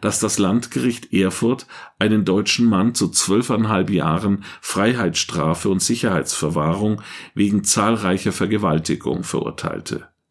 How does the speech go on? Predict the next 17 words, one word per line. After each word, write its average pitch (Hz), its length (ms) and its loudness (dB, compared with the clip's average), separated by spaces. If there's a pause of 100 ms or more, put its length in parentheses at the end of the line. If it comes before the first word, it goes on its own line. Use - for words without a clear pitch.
(360)
Laut 110 320 0
Urteil 127 460 2
bot 95 420 0
der - 140 -2
Angeklagte 110 880 0 (300)
insgesamt 123 800 2
achtzehn - 560 -2
Opfern 101 420 0
jeweils 87 420 0
Getränke - 600 -2
an, 101 280 0 (480)
in 120 180 4
die 127 260 4
er 113 160 4
K-O-Tropfen - 920 -2
gemischt 71 400 -2
hatte. - 340 -6